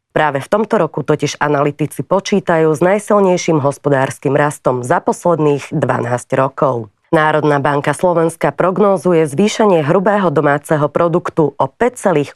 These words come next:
osem percenta. V najbližších týždňoch bude ešte úradovať Omikron. Výpadok veľkého množstva zamestnancov dočasne skomplikuje výrobu mnohých firiem. V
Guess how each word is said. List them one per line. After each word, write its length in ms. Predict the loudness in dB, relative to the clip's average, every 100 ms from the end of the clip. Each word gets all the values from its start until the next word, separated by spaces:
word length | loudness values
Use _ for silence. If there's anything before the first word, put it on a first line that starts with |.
| -6
osem 320 | -2 -4 -4 -4
percenta. 640 | -4 0 -2 -2 -4 -6 _ _ _ _ 0
V 80 | 2
najbližších 480 | 2 2 0 -2 0
týždňoch 480 | 0 2 0 0 0
bude 240 | 2 2
ešte 320 | 0 -2 -2
úradovať 640 | 0 2 0 0 -2 -2 -2
Omikron. 560 | 0 0 -2 -4 -6 -6
Výpadok 480 | -2 -2 -2 -4 0
veľkého 480 | 0 0 0 0 2
množstva 480 | 0 -2 -2 -2
zamestnancov 880 | 0 0 0 0 0 0 0 0 0
dočasne 480 | 0 0 -2 -2 0
skomplikuje 640 | 0 0 0 -2 0 0
výrobu 480 | 0 0 0 -2 0
mnohých 400 | 0 0 -2 -4
firiem. 560 | -2 0 2 0 -4 -14
V 60 | -6